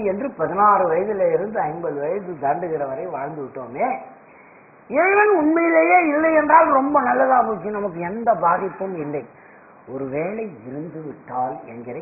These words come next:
கேள்வி வந்தது. கவனியுங்கள், இதுவரைக்கும் நான் சொன்னதை நீங்க மறந்துட்டாலோ அல்லது தள்ளிவிட்டாலோ ஒன்றும் தப்பில்லை. இனிமேல் நான் சொல்ல போவதை கொஞ்சம் மனதிலே பதித்து வைத்துக் கொள்ள உங்களை வேண்டிக் கொள்கிறேன். இறைவன்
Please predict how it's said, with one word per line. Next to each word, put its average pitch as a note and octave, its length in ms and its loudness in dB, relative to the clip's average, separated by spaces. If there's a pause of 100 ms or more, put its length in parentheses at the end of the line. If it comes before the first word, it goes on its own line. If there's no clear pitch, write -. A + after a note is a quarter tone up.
கேள்வி A2+ 420 -16
வந்தது. - 400 -18 (760)
கவனியுங்கள், C#3+ 600 -10 (880)
இதுவரைக்கும் G#3+ 520 0
நான் G3 160 -2
சொன்னதை G3 360 -2
நீங்க F3+ 200 -6
மறந்துட்டாலோ E3 680 0
அல்லது F3 400 0
தள்ளிவிட்டாலோ E3 680 -2
ஒன்றும் E3 360 -6
தப்பில்லை. C3 440 -10
இனிமேல் D#3+ 460 -4
நான் C#3+ 180 -8
சொல்ல D3 280 -10
போவதை E3+ 360 -6
கொஞ்சம் D#3 300 -14
மனதிலே D#3 360 -8
பதித்து D#3 380 -14
வைத்துக் D3+ 260 -12
கொள்ள F#3+ 160 -4 (720)
உங்களை E3 280 -4
வேண்டிக் B2+ 340 -12
கொள்கிறேன். A2 420 -16 (1500)
இறைவன் C4+ 500 4